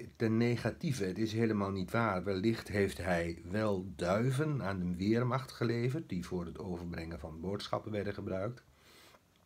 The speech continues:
Maar echte collaboratie is het eigenlijk niet. Marjolein kwam hierachter in het Nationaal Archief,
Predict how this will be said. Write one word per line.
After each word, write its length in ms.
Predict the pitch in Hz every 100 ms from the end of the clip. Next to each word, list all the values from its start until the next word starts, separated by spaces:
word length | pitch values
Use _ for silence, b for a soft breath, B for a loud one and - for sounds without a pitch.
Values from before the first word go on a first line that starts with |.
| _ -
Maar 280 | 92 90 - _
echte 520 | 139 143 - 113 107
collaboratie 1000 | - 95 90 80 87 92 104 135 - 117
is 200 | 180 180
het 160 | 151 127
eigenlijk 440 | 80 76 - -
niet. 340 | 71 80 - - _ _ _ B B B B B B B B B B B B B B -
Marjolein 540 | 117 143 139 165 180
kwam 200 | 165 131
hierachter 760 | 123 120 160 175 - 139 175 - - - _
in 200 | - 117
het 140 | 123 107
Nationaal 480 | 123 127 117 113 104
Archief, 960 | - 101 87 - 151 131 - - -